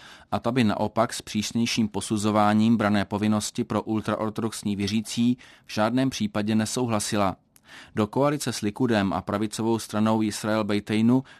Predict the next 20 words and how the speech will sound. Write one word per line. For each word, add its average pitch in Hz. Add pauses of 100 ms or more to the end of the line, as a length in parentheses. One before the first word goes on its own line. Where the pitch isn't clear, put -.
naopak 110
nechce 104
vstoupit 107
levicová 104
strana 113
práce. 117 (380)
Sestavování 107
mnohačlenné 104
koalice 107 (220)
bude 127
tady 120
opravdovou 113
politickou 110
řezničinou, 107 (300)
kterou 135
asi 131
nikdo 104
Netanjahovi 107
závidět 98
nebude. 101